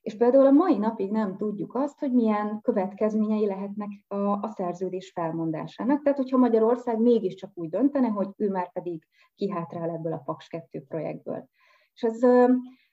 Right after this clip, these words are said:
még akkor is, hogyha, hogyha mi laikusok, ö,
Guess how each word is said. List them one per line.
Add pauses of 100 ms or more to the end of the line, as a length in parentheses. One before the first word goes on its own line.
még
akkor
is,
hogyha,
hogyha
mi
laikusok,
ö,